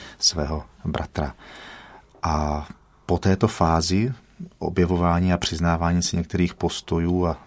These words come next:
zažitých způsobů jednání s lidmi, tak vlastně dochází do té fáze zralosti. To znamená, jak začít žít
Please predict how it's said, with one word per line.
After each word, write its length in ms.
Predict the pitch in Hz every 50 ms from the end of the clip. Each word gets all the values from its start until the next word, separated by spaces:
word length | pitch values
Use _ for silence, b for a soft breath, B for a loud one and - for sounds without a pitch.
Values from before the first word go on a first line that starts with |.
| -
zažitých 640 | 92 85 87 80 73 85 82 - - 90 87 - - 90 82
způsobů 580 | - - - - 90 - - - 82 82 82
jednání 400 | 85 85 85 82 82 85 90 92
s 80 | 85 -
lidmi, 360 | 90 80 73 82 85 92 113 B B B B B B B B B B B _ - -
tak 300 | - 85 - - - -
vlastně 240 | 85 - - 95 82
dochází 340 | 78 - - 78 80 -
do 80 | 87 80
té 140 | - 87 85
fáze 400 | - - 85 87 87 90 87 82
zralosti. 600 | 85 92 87 80 80 80 76 - - - 78 69 - -
To 60 | 78
znamená, 540 | 78 78 76 73 76 76 80 78 80 78 76 85
jak 320 | 85 85 95 98 - - B B B B B B B B B B B -
začít 440 | - 87 85 - - - 90 87 -
žít 380 | 87 76 73 82 82 87 87